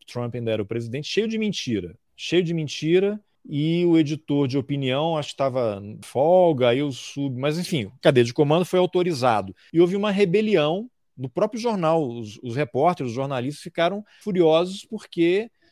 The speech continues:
não é possível o jornal abrir as suas páginas pra um cara contar um monte de mentira, de fake news,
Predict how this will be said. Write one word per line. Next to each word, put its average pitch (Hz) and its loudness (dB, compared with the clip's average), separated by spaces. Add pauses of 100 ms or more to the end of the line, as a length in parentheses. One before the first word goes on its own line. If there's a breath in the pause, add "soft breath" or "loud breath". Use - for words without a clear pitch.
não 190 -4
é - -2
possível 185 -2
o 123 -6
jornal 135 -2
abrir 147 -2
as 113 -12
suas 143 -8
páginas 131 -4
pra 190 -10
um 214 -8
cara 160 0
contar 190 -8
um 190 -4
monte 196 -6
de 208 -6
mentira, 208 -2
de 110 -8
fake 160 -2
news, 160 -2